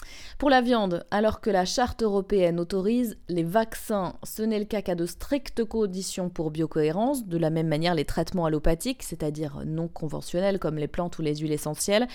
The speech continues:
sont limités en moyenne à deux par an. C'est illimité de l'autre côté. Pour l'alimentation des bêtes, Biocohérence demande également une attestation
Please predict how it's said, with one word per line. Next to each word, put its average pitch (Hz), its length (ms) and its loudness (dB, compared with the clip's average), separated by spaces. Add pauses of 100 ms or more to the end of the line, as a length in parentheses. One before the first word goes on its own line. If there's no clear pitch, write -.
(400)
sont - 160 -2
limités 208 400 2
en 190 60 2
moyenne 175 380 2
à 147 100 -2
deux 165 200 2
par 156 300 -2
an. 202 320 -4
C'est - 300 -6
illimité 196 580 -2 (140)
de 160 120 -2
l'autre 156 280 -2
côté. 147 340 -6 (460)
Pour 190 120 2
l'alimentation 185 600 4
des 180 120 2
bêtes, 160 340 2
Biocohérence 175 640 0
demande 151 300 -2
également 147 500 0
une 170 220 0
attestation 190 960 -2